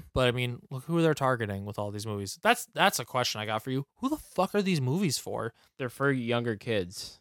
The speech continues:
Speaker 1: Is it?
Speaker 2: Yeah.
Speaker 1: Is this a kid's movie? They show a lion die. There's fire and stuff, like, and the hyenas and stuff. Like, a lot of this cou-, I could see being scary for younger kids.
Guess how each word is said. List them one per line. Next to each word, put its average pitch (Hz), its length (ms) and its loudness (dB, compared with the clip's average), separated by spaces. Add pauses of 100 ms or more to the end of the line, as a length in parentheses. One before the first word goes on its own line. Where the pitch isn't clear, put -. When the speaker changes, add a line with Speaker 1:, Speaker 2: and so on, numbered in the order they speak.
(140)
Speaker 1:
Is 156 260 2
it? 269 320 4 (140)
Speaker 2:
Yeah. 101 180 -4
Speaker 1:
Is 131 160 2
this 190 220 4
a 269 120 6
kid's 160 320 2
movie? 180 520 4 (500)
They 135 80 -6
show 190 180 6
a 170 40 8
lion 151 400 6
die. 110 420 4
There's 113 140 -10
fire 127 480 4
and 127 120 -2
stuff, 135 300 0
like, 117 200 2 (360)
and 170 240 2
the 151 80 2
hyenas 143 540 -2
and 156 100 -6
stuff. - 220 -4
Like, 143 180 -2 (260)
a 131 60 -8
lot 269 180 4
of 330 80 -2
this 226 200 2
cou-, - 420 -10
I 139 140 0
could 135 160 -10
see 170 220 0
being 135 240 -2
scary 120 580 2
for 113 500 0 (140)
younger 117 480 -4
kids. 107 560 -2